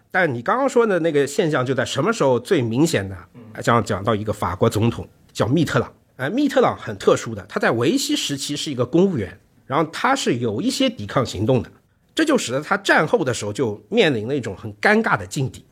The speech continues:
Speaker 2: 嗯。
Speaker 1: 你说他是抵抗者吧，他跟戴高乐没有什么关系，不管是法共那边还是戴高乐派都不承认他的。
Speaker 2: 嗯，就是他跟当时公认的最坚定的抵抗者其实是搭不上边的。
Speaker 1: 搭不上边的。
Speaker 2: 嗯。
Speaker 1: 但是他自己是有抵抗的事迹的，而且呢，他又，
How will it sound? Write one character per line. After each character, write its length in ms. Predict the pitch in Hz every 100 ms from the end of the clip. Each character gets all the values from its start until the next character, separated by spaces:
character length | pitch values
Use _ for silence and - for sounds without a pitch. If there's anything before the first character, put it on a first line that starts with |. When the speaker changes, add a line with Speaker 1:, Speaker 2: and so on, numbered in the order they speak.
| -
Speaker 2:
嗯。 300 | 110 101 110
Speaker 1:
你 180 | - 156
说 160 | 156 311
他 120 | 311
是 120 | 302
抵 180 | - 123
抗 240 | 135 294
者 140 | 151 95
吧， 280 | 95 92 - -
他 100 | -
跟 160 | 175
戴 160 | 208 240
高 160 | 147 185
乐 100 | 110
没 120 | 131
有 80 | 143
什 100 | 107
么 60 |
关 200 | 104 98
系， 180 | 107 - _ -
不 120 | 311
管 160 | 127
是 100 | 107
法 260 | 147 - 87
共 200 | 208 240
那 100 | 139
边 100 | 110
还 60 | 117
是 60 |
戴 180 | 123 156
高 160 | 135 165
乐 200 | 170 113
派 200 | - 95
都 120 | 143
不 140 | 160 170
承 160 | 104
认 100 | 110
他 140 | 113 87
的。 80 | - _
Speaker 2:
嗯， 140 | - 104
就 100 | -
是 40 | 139
他 140 | 180
跟 160 | 185 185
当 180 | 180
时 220 | 180 160 151
公 240 | - 190
认 180 | 208 170
的 120 | 120
最 160 | 110 160
坚 240 | 135 175
定 140 | 180 151
的 80 |
抵 140 | 117 101
抗 220 | - 117
者 160 | 110 101
其 160 | -
实 120 | 117 131
是 140 | 135
搭 220 | 123 160
不 40 | 151
上 160 | 156
边 180 | 139 156
的。 60 | 165
Speaker 1:
搭 80 |
不 60 | 311
上 120 | -
边 180 | 127 120
的。 80 | 107
Speaker 2:
嗯。 320 | 127 110 - -
Speaker 1:
但 200 | 320 247
是 280 | 190 - -
他 160 | -
自 160 | 196 311
己 140 | 139
是 240 | 101 - 285
有 160 | 110
抵 160 | 107 101
抗 180 | - 156
的 60 |
事 200 | 110 - 214
迹 180 | 92
的， 80 | - - _ _
而 140 | 170
且 80 | 220
呢， 100 | 143 139
他 240 | - 202
又， 280 | 240 180